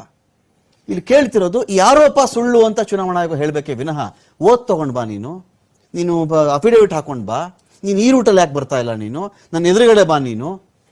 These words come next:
ಇದಾಗಬಾರ್ದಲ್ಲ. ಇದಕ್ಕೆ ಆನ್ಸರ್ ಕೊಟ್ಬಿಟ್ಟು ಓತ್ಗಾದ್ರೂ ಹೇಳಿ, ಅಫಿಡೇವಿಟ್ಗಾದ್ರೂ ಹೇಳಿ, "ಇದಯ್ಯ ನಾನು ನಿನ್ ಪಿ ಪಿ ಟಿ ಕೊಡ್ತೀನಿ ಬಾ, ಇದೇ ಪ್ರೆಸೆಂಟೇಷನ್ ನಾನು ಮಾಡ್ತೀನಿ ಬಾ, ನೀನ್ ತೋರಿಸಿರ್ತಕ್ಕಂಥ ಅಷ್ಟು ಡಾಕ್ಯುಮೆಂಟ್ ಸುಳ್ಳು, ನೀನ್ ಹೇಳಿರೋ ಅಷ್ಟು ವಿಷಯ ಸುಳ್ಳು, ನೀನ್ ಏನೇನು ಪತ್ರ ತೋರಿಸಿದ್ಯಲ್ಲಪ್ಪ ಎಲ್ಲ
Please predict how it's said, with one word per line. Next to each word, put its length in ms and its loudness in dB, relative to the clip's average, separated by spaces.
ಇದಾಗಬಾರ್ದಲ್ಲ. 880 -2
ಇದಕ್ಕೆ 220 -2
ಆನ್ಸರ್ 300 0
ಕೊಟ್ಬಿಟ್ಟು 420 0
ಓತ್ಗಾದ್ರೂ 640 0
ಹೇಳಿ, 100 -2
ಅಫಿಡೇವಿಟ್ಗಾದ್ರೂ 600 -4
ಹೇಳಿ, 220 -4
"ಇದಯ್ಯ 400 4
ನಾನು 200 2
ನಿನ್ 180 -2
ಪಿ 140 -6
ಪಿ 80 -6
ಟಿ 100 -4
ಕೊಡ್ತೀನಿ 300 -4
ಬಾ, 320 -6
ಇದೇ 200 4
ಪ್ರೆಸೆಂಟೇಷನ್ 440 0
ನಾನು 140 -4
ಮಾಡ್ತೀನಿ 300 -4
ಬಾ, 120 0
ನೀನ್ 160 -4
ತೋರಿಸಿರ್ತಕ್ಕಂಥ 500 0
ಅಷ್ಟು 240 -4
ಡಾಕ್ಯುಮೆಂಟ್ 400 -6
ಸುಳ್ಳು, 480 -4
ನೀನ್ 140 -4
ಹೇಳಿರೋ 180 0
ಅಷ್ಟು 280 -4
ವಿಷಯ 300 -6
ಸುಳ್ಳು, 380 -4
ನೀನ್ 160 -4
ಏನೇನು 340 2
ಪತ್ರ 300 -2
ತೋರಿಸಿದ್ಯಲ್ಲಪ್ಪ 540 -4
ಎಲ್ಲ 300 -2